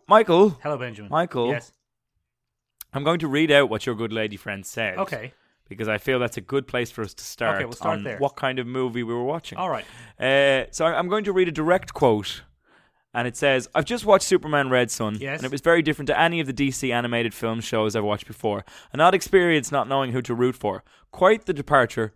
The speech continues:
Speaker 1: from what I've come to expect."
Speaker 2: Aha.
Speaker 1: So, Michael, there you go now. There's, there's a little thing to get you started. What did you think, Michael? Why do you think she thought this way?
Speaker 2: Well
Speaker 1: Maybe she explained it to you a little more than she explained it to me in a quick text.
Speaker 2: When you're looking at it, Ben, you're sitting there and you're watching the film and you're going,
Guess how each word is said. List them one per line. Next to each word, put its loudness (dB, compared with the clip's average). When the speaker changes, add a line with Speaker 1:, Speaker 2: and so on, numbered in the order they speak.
Speaker 1:
from -8
what -10
I've -10
come -12
to -14
expect." -14
Speaker 2:
Aha. -4
Speaker 1:
So, -16
Michael, -6
there -12
you -8
go -8
now. -10
There's, -4
there's -4
a -10
little -4
thing -10
to -18
get -10
you -20
started. -4
What -6
did -14
you -2
think, -2
Michael? -12
Why 0
do -4
you -4
think -6
she -10
thought -2
this -8
way? -12
Speaker 2:
Well -4
Speaker 1:
Maybe -2
she -8
explained -6
it -14
to -6
you 0
a 0
little -4
more -2
than -8
she -14
explained -10
it -16
to -18
me -10
in -10
a -10
quick -14
text. -16
Speaker 2:
When -6
you're -6
looking -6
at -4
it, -10
Ben, -12
you're -10
sitting -14
there -6
and -12
you're -12
watching -10
the -12
film -12
and -12
you're -14
going, -10